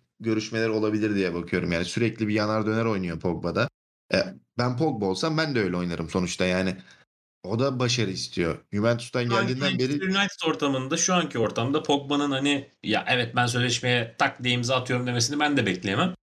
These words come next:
Speaker 2: Ama abi hani futbol menajer oynarken bile şu anki Manchester United hücum hattı elinde olsa, ya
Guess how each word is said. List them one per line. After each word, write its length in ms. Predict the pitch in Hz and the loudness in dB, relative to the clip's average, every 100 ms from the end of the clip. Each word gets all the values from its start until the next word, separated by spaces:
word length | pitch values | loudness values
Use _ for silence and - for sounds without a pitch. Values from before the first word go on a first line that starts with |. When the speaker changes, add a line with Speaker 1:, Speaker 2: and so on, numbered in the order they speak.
| _ | _
Speaker 2:
Ama 240 | - 240 147 | -6 0 0
abi 200 | 170 127 - - | 0 -4 -10 -2
hani 220 | 127 117 | 0 0
futbol 420 | - 202 196 202 | -2 -4 0 0
menajer 320 | 196 196 190 | 2 2 2
oynarken 500 | 190 196 208 180 160 | 0 0 0 0 0
bile 120 | 120 123 | 0 0
şu 180 | - | 2
anki 180 | 208 180 | 2 2
Manchester 400 | 156 160 - 180 | 0 0 -2 0
United 360 | 175 185 180 175 | 0 0 -2 -6
hücum 220 | 147 180 | 0 2
hattı 240 | 147 - | 2 0
elinde 300 | 143 160 175 | 0 0 2
olsa, 400 | 190 143 - 214 - - _ _ _ _ - | 0 0 -2 -6 -12 -20 _ _ _ _ -6
ya 340 | 110 101 90 | 0 2 0